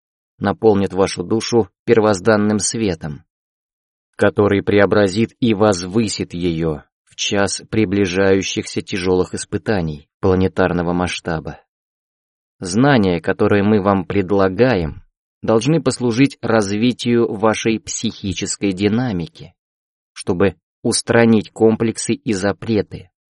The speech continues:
дав душе возможность развиваться свободно.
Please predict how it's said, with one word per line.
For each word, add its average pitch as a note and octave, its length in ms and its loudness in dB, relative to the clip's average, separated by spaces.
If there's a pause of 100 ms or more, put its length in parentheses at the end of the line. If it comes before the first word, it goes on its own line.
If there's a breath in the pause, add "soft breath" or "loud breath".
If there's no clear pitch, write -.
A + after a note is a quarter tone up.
(200)
дав F#2 260 0
душе E2+ 360 -4
возможность F#2+ 760 0 (280)
развиваться F#2+ 840 -2 (320)
свободно. E2 720 -4